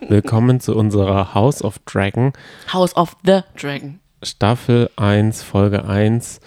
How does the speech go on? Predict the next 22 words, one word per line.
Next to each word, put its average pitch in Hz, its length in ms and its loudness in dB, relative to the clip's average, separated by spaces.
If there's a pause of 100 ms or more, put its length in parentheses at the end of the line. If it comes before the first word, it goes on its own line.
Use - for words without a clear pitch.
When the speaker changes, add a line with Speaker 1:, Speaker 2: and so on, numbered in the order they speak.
(420)
Speaker 1:
der 101 840 2
Erbe 104 420 2
von 95 500 -2 (100)
irgendwas, 92 600 -4
Drachenstamm. - 600 -2
Speaker 2:
Podcast-Folge. 147 880 -4 (180)
Speaker 1:
Richtig, 101 340 -6
viel - 180 -6
Spaß - 320 -8
damit. 92 380 -6 (580)
Wir 131 500 2 (760)
si-, - 300 -2
sind 120 320 2
Newbies, 98 500 0
wir 104 120 -4
sind 104 240 -2
komplette 107 440 -4
Newbies. 117 540 -2 (240)
Speaker 2:
Ja. 175 260 -6 (380)
Speaker 1:
Und 110 220 0
stehen 107 680 0
mit 104 240 -2